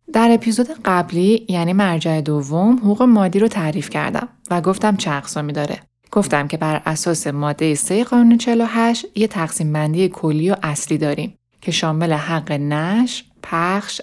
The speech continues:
عرضه و اجرای اثر می‌شه. و همینطور گفتم که بعضی از حقوقدانها بر اساس ماده پنج همین قانون حق اقتباس و ترجمه رو هم به عنوان اقسام دیگه‌ای از حقوق مادی دونستن.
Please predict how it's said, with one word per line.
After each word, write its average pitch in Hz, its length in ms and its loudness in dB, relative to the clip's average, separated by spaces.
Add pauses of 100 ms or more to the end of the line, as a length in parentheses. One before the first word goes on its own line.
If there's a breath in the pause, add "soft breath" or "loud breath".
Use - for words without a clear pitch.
(100)
عرضه 160 320 0
و 196 160 4
اجرای 147 320 -2
اثر 151 340 -4
می‌شه. - 300 -6 (360)
و 214 40 2
همینطور 226 280 4
گفتم 233 360 2
که 240 80 0
بعضی 196 400 0
از 143 180 -2
حقوقدانها 151 840 -2
بر 180 280 -2
اساس 170 420 -2
ماده 156 480 0
پنج 160 400 -4
همین 208 380 4
قانون 240 560 8 (120)
حق 208 260 -2
اقتباس 151 640 -2
و 151 80 0
ترجمه 156 560 -4
رو 220 100 2
هم 233 320 4
به 226 140 -8
عنوان 160 420 0
اقسام 156 420 -4
دیگه‌ای 156 440 0
از 147 160 -4
حقوق 151 240 -6
مادی 151 320 0
دونستن. - 520 -6